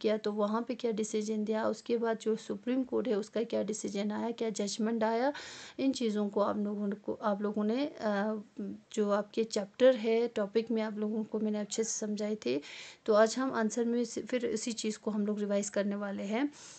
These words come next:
कि सुधा गोयल के केस में, ठीक है, क्वेश्चन पे आंसर है, सुधा गोयल के केस को जो है हमने क्या करना है, दोबारा से पढ़ के इसमें जो, जो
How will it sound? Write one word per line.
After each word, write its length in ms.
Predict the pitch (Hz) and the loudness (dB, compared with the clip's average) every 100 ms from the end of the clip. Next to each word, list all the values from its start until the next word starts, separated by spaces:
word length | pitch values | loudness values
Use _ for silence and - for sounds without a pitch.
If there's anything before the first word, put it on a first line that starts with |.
| - - | -16 -8
कि 100 | 226 | -4
सुधा 360 | 240 226 277 | -2 4 4
गोयल 300 | 269 233 240 | 6 4 4
के 180 | 233 233 | 2 -2
केस 360 | 226 226 233 220 | 4 4 4 0
में, 200 | 208 208 | -2 -2
ठीक 240 | 214 214 | -4 0
है, 60 | 233 | 0
क्वेश्चन 360 | 202 - 220 | 0 0 -2
पे 100 | 240 | 0
आंसर 300 | 233 247 240 | -4 -4 0
है, 100 | 254 | 0
सुधा 340 | 240 214 214 220 | 0 2 6 6
गोयल 320 | 220 214 220 | 6 4 2
के 180 | 214 226 | -2 -4
केस 420 | - 233 233 - | 2 4 2 -2
को 180 | 196 185 | -4 0
जो 140 | 185 | 0
है 180 | 208 220 | 2 0
हमने 320 | 220 214 220 | 2 0 0
क्या 200 | 226 226 | 0 -2
करना 280 | 220 208 220 | 0 -2 -2
है, 200 | 220 247 | -2 -4
दोबारा 380 | 220 220 220 226 | 0 2 2 2
से 180 | 233 | 0
पढ़ 240 | 233 208 208 | 0 0 0
के 160 | - | -4
इसमें 340 | 247 240 262 226 | -4 -2 -2 -2
जो, 180 | 254 254 | -2 0
जो 160 | 277 | -2